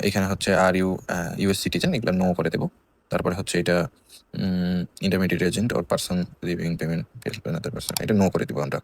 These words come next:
আহ, ঠিক আছে, এখন আমরা এটা নেক্সটে ক্লিক করব। এখানে হচ্ছে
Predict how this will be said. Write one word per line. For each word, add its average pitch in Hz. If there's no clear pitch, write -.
আহ, -
ঠিক -
আছে, -
এখন 92
আমরা 90
এটা -
নেক্সটে 92
ক্লিক 90
করব। 95
এখানে 95
হচ্ছে 90